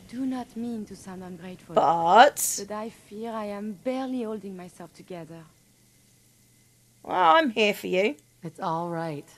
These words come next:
Speaker 3: I'm here for you.
Speaker 1: Thank you. That means so much.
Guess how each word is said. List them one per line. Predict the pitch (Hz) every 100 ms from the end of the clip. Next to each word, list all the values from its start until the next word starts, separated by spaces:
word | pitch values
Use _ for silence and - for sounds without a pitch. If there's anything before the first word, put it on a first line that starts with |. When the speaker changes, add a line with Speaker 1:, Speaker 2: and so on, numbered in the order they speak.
| _ -
Speaker 3:
I'm | 175
here | 208 240
for | 202
you. | 147 156 151 _ -
Speaker 1:
Thank | - 277 240 226 -
you. | 196 185 _ _ _ _ _ -
That | 269 269
means | 277 277 262
so | - 294
much. | 269 214 - -